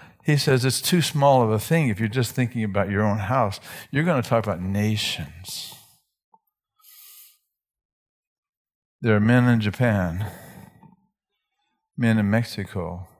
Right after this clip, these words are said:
who I know are at the throne of God because of me. Being able to share Christ with people in a different nation,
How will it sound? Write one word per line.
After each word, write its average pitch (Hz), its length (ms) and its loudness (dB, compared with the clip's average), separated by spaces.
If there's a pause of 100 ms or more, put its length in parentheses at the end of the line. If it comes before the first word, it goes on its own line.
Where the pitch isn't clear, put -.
(1000)
who 110 160 -2
I 107 360 0
know 104 280 0
are 98 320 -2
at 101 220 -2
the 98 80 -6
throne 101 380 -4
of 90 120 -8
God 95 500 -6 (1040)
because 98 360 -4
of 92 180 -6
me. 90 240 -6 (1800)
Being 104 200 0
able 104 200 0
to 92 100 -2
share 107 540 2 (260)
Christ 107 460 0
with 98 260 -4 (580)
people 120 300 0
in 107 80 2
a 101 80 2
different 107 340 2
nation, 107 480 2